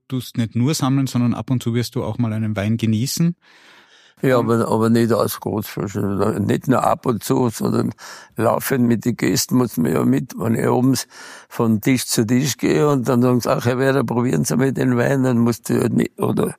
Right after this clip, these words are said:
Speaker 2: musste, dann sitzen wir sie halt dazu, dann trinkt man klar, dann muss man Flaschen dazu auch bezahlen, weil die kann nicht nur schnurren, ab, am, einmal, zweimal, umsonst kann ich mich schon hinsitzen, aber beim dritten oder vierten Mal in der Woche muss ich natürlich auch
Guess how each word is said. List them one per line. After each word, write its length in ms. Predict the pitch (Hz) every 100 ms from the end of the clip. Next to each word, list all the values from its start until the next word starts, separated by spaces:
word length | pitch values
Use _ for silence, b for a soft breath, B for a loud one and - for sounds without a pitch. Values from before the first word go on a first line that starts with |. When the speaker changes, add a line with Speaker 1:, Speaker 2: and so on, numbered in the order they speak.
| B B B -
Speaker 2:
musste, 460 | 113 120 - 123 101
dann 180 | -
sitzen 380 | - 123 - -
wir 80 | 120
sie 120 | 107
halt 260 | 120 120 -
dazu, 440 | 113 - 139 156 151 B B B -
dann 80 | 104
trinkt 260 | 123 139
man 160 | 131 135
klar, 300 | 131 127 139
dann 240 | 135 139
muss 160 | 123 120
man 220 | 117 120
Flaschen 460 | - 127 123 - -
dazu 440 | 113 - 127 120
auch 240 | 120 113 -
bezahlen, 800 | 113 - 117 120 139 147 139 - B B B B -
weil 140 | 113
die 340 | - 120 113
kann 300 | 107 - 113
nicht 160 | 120 113
nur 240 | 123 123
schnurren, 480 | 113 - 123 139 123
ab, 320 | - - - -
am, 180 | 110 -
einmal, 320 | - 120 107
zweimal, 420 | - 110 123 120 131 214
umsonst 480 | 175 131 135 127 -
kann 160 | -
ich 60 | 135
mich 160 | 131
schon 140 | 123 135
hinsitzen, 520 | 143 117 127 - 220 B B B B -
aber 100 | 104
beim 240 | 127 120
dritten 340 | 131 131 -
oder 240 | 120 117 123
vierten 360 | 135 135 -
Mal 180 | 120 120
in 120 | 135
der 100 | 123
Woche 400 | 123 135 - 135 B B B -
muss 200 | 117 120
ich 160 | 123 120
natürlich 420 | 120 139 123 123
auch 300 | 135 135